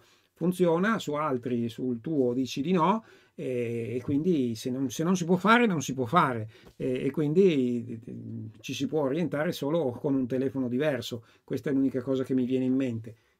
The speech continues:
Chiaro, se avessi un telefono della marca come il tuo, proverei a studiare, guardare su internet, eccetera, per vedere se si può fare, così come ho fatto col mio.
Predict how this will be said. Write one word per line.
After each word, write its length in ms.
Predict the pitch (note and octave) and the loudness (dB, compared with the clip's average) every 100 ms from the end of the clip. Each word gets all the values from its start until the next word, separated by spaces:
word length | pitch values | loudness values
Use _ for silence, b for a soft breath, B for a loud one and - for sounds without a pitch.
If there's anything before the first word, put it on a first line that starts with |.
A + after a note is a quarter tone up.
| _ | _
Chiaro, 360 | - F3+ E3+ D3 | -2 2 2 0
se 180 | - C3 | -2 -2
avessi 420 | C#3+ E3 - D3+ | 2 0 0 0
un 180 | C3+ B2+ | 0 0
telefono 440 | C#3 F3 D#3+ C#3+ | 2 0 2 -2
della 180 | C3 C3+ | -2 0
marca 340 | D#3+ D3+ B2+ | 2 0 -2
come 200 | A#2+ E3 | 0 2
il 100 | F#3+ | 2
tuo, 300 | C#3+ D#3+ F3 | 4 4 4
proverei 420 | - C3 C3 D3 C#3+ | 2 -2 0 2 0
a 60 | |
studiare, 460 | - C#3+ D3+ E3 D3+ | 0 0 2 2 0
guardare 280 | B2+ C#3+ C#3+ | -2 -2 -4
su 160 | C#3+ | -2
internet, 480 | D3 D#3+ D3 C#3+ C3 | -2 -2 -2 -4 -4
eccetera, 400 | - D#3+ D#3+ E3+ | -6 -6 -4 -4
per 160 | C#3 B2 | -4 -6
vedere 320 | B2+ C3+ C#3 | -4 -4 -6
se 140 | - | -8
si 160 | A#2 C3 | -8 -8
può 160 | C3 | -6
fare, 420 | A#2 E3 C3+ G#2 b b b | -4 -2 -2 -4 b b b
così 300 | - A#2+ C3 | -4 -2 -2
come 180 | C3+ B2+ | -2 -2
ho 80 | A#2+ | -2
fatto 320 | C3+ A#2+ C3+ | -6 -6 -4
col 220 | C3+ B2 | 0 2
mio. 360 | C3 C#3 F3+ | 4 4 2